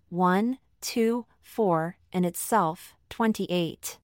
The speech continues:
This makes it a perfect number in its own right, one whose factors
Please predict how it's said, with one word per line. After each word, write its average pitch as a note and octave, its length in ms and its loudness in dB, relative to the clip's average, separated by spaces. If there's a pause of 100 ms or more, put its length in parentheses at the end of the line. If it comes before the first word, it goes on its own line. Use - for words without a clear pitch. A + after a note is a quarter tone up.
(840)
This D4 220 -2
makes B3+ 300 0
it G#3 80 0
a F3 60 0
perfect - 540 -6
number F3 360 2
in E3 100 0
its E3+ 160 -2
own F3+ 240 2
right, D#3+ 400 -2
one E3+ 220 -2
whose E3+ 240 -4
factors F#3+ 480 -2